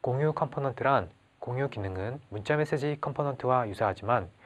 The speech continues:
스마트폰의 기본적인 메시지 기능처럼 특정한 애플리케이션이 정해져 있지 않고 사용자가 설치한 애플리케이션이 공유 기능을 지원한다면 공유 경로로 사용할 수 있습니다.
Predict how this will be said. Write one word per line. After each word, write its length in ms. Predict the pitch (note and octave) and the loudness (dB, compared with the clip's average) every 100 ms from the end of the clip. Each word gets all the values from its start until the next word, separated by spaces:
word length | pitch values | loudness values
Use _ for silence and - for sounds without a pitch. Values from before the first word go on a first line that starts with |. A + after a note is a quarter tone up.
| - - - - | -18 -16 -16 -14
스마트폰의 680 | - E3 E3+ - D#3 D3 D3 | 0 2 2 0 0 0 -2
기본적인 600 | A#2 C#3+ C#3 B2+ C3+ A2 | 0 2 4 2 2 0
메시지 460 | G2 A#2+ A#2 A2+ | 0 0 -2 -4
기능처럼 640 | G#2 G2 F#2 F#2+ F2+ G#2+ D3 - _ - | -4 -8 -4 -2 0 0 -2 -12 _ -10
특정한 460 | - - E3+ E3 | -8 2 4 4
애플리케이션이 920 | B2+ - B2+ B2+ B2+ B2+ B2 A#2+ A#2 A#2 | 2 0 0 0 -2 -2 -4 -2 -6 -6
정해져 320 | - G#2+ A2+ | -4 -2 0
있지 180 | A#2 - | -2 0
않고 460 | F#2 E2+ - A2+ - - - - | -2 -2 -2 -2 -2 -16 -20 -14
사용자가 520 | - D#3+ D#3 D3+ D3 | -4 -2 2 2 2
설치한 560 | C3+ E3+ D#3+ - D#3+ C#3 - | 2 0 0 2 2 2 -6
애플리케이션이 960 | A2 C3 B2+ B2 B2 A#2 G2+ B2 G#2+ - - - - | -2 0 0 -2 -4 -2 -2 0 -2 -4 -18 -20 -12
공유 340 | - B2 C#3 C#3+ | -6 -2 0 0
기능을 360 | A2+ A2 A2 | -2 -2 -4
지원한다면 680 | G#2+ A2+ G#2 F2+ F2+ B2 G2 - - _ - | -4 -2 -2 -2 -2 0 -2 -4 -20 _ -12
공유 340 | A2 A#2 C3 | -6 -4 -4
경로로 520 | B2 G2+ G2 A2+ C#3 - | -4 -4 0 2 2 0
사용할 360 | - D#3 D3+ D3 | -2 0 0 0
수 140 | - | -4
있습니다. 500 | - - E2+ E2+ | -4 -6 -4 -4